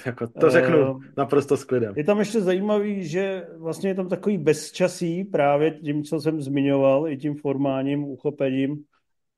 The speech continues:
Speaker 2: A díky tomu ten film vlastně může být nadčasový a jsem si jistý, že když ho za dvacet let uvidíte, tak si ho vlastně můžete užít úplně stejně, jako když ho uvidíte teďka.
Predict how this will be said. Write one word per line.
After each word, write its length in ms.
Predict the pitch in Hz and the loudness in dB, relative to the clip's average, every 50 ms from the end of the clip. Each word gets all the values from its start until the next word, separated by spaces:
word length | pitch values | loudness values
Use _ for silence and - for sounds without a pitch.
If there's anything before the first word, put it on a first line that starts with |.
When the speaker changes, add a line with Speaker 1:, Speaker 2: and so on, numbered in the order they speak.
| _ _ _ - | _ _ _ -6
Speaker 2:
A 80 | 127 | -2
díky 240 | 123 135 135 135 139 | 0 0 0 0 0
tomu 200 | 143 151 143 139 | 0 2 2 2
ten 160 | 131 143 139 | 2 0 0
film 200 | 139 - 147 139 | 0 -2 -2 -2
vlastně 240 | 135 135 131 - 143 | 0 -2 -2 -2 -2
může 220 | 135 127 117 139 139 | -2 -2 -2 -4 -2
být 120 | 139 131 | -2 -2
nadčasový 760 | 131 120 - - 135 120 - - 139 131 127 127 127 131 131 | -2 -4 -6 -8 -10 -10 -8 -6 -2 2 2 2 4 4 2
a 120 | 127 123 | 0 0
jsem 200 | 123 - 135 123 | -2 -4 -8 -10
si 120 | - - 135 | -8 -6 -8
jistý, 260 | 123 - - 135 120 | -6 -4 -4 -4 -2
že 80 | 123 | -4
když 180 | 120 120 117 120 | -4 -6 -8 -6
ho 60 | 127 123 | -4 -4
za 80 | 127 | -4
dvacet 360 | 123 123 123 120 - 139 123 | -4 -4 -6 -8 -8 -8 -6
let 160 | 131 127 120 123 | -6 -6 -6 -6
uvidíte, 480 | 120 117 120 120 120 120 117 123 120 | -4 -4 -4 -4 -4 -4 -4 -6 -6
tak 200 | 117 120 117 - | -6 -6 -8 -10
si 140 | - - 127 | -10 -8 -6
ho 80 | 117 117 | -6 -6
vlastně 240 | 117 113 - 127 | -6 -10 -10 -8
můžete 320 | 120 117 110 113 117 123 120 | -8 -8 -8 -8 -8 -6 -8
užít 280 | 117 107 113 113 113 | -8 -8 -10 -12 -12
úplně 300 | 120 110 - 113 113 113 | -14 -14 -10 -10 -10 -10
stejně, 320 | 110 - - 120 113 113 113 | -10 -10 -10 -10 -8 -8 -10
jako 200 | 110 107 - 113 | -10 -10 -12 -12
když 180 | 110 101 - | -12 -12 -10
ho 80 | 117 117 | -10 -10
uvidíte 380 | 113 110 110 110 110 - 110 107 | -10 -10 -10 -12 -12 -14 -14 -14
teďka. 420 | 107 101 - - - - 101 98 | -14 -16 -18 -18 -18 -18 -18 -18